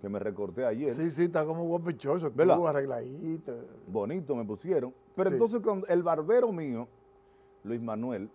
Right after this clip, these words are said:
Speaker 1: ahí en Gascue, la esposa de él tiene un negocio de vender comida.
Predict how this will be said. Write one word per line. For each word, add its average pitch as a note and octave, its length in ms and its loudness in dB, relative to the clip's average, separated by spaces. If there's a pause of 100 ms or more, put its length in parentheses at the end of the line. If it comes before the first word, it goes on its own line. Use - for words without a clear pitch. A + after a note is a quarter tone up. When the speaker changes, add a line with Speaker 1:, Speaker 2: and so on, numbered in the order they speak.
Speaker 1:
ahí G2 200 -4
en A2+ 120 -4
Gascue, G2 380 -4 (840)
la C#3 100 2
esposa A3+ 380 6
de F#3 160 4
él D#3+ 180 0 (300)
tiene D#3 200 -2
un F#3+ 80 -6
negocio D#3+ 420 2
de B2+ 60 0
vender A2+ 280 0
comida. D3+ 400 -2